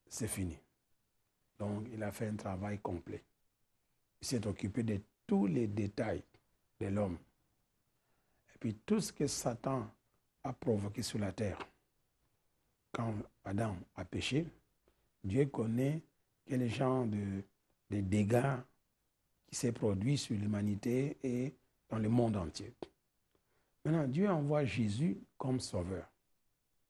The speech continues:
Je crois que Jésus va prendre soin de tous ces petits détails. Alors, quand vous croyez en Jésus, vous êtes sauvé, vous êtes devenu une nouvelle créature.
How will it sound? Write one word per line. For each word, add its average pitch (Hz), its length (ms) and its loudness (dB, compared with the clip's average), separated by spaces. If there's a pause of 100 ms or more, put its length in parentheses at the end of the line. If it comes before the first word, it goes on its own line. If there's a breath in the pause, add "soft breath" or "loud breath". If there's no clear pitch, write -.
(580)
Je 92 80 -4
crois 117 160 -2
que 120 120 0
Jésus 98 560 -2 (520)
va 117 140 -4
prendre 113 400 -4
soin 120 320 -4
de 107 140 -2
tous - 240 -14
ces - 200 -2
petits - 300 -4
détails. 92 460 -2 (1500)
Alors, 90 340 -4 (720)
quand 156 220 2
vous 143 140 0
croyez 117 320 -2
en 98 200 -4
Jésus, 98 500 -4 (1120)
vous 98 120 -4
êtes 110 80 -4
sauvé, 98 540 0 (1000)
vous 135 100 -4
êtes 123 80 0
devenu 107 240 0
une 110 80 0
nouvelle 98 260 -2
créature. - 500 -4